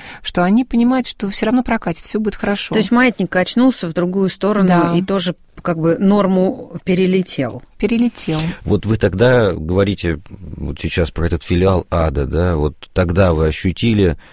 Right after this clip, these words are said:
Speaker 3: такое, я так понимаю, наверное, мари-, материнское какое-то чувство, да, желание как-то защитить этих детей.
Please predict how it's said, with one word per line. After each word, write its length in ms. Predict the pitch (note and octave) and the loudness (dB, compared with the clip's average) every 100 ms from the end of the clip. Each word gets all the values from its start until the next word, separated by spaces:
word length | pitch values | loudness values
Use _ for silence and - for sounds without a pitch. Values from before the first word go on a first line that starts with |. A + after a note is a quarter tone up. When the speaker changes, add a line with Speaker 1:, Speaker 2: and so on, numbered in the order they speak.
| - | -8
Speaker 3:
такое, 300 | E2+ - F#2 | -4 2 2
я 40 | |
так 140 | F2 - | 2 0
понимаю, 240 | F#2+ F2 | 0 2
наверное, 240 | D#2 G2 F2+ | 2 2 4
мари-, 240 | G2+ G#2 | 4 2
материнское 560 | G#2+ G#2 A#2+ D3+ - F2+ | 2 2 2 0 0 0
какое-то 320 | F#2 E2+ - | 0 0 -2
чувство, 460 | - F2 - - C2+ | -2 -2 -2 -6 -2
да, 160 | F2+ | 0
желание 420 | D#2 E2 F#2+ F2+ | 0 2 2 2
как-то 640 | E2+ F2 - E2+ D#2+ D2+ C#2+ | 2 -2 0 0 2 2 0
защитить 420 | D2+ E2 F2 A2+ | -2 -2 -2 -2
этих 260 | F#2+ F2+ D#2+ | -2 -2 -2
детей. 540 | E2 - F2 D#2 C#2+ | -4 -2 0 0 -2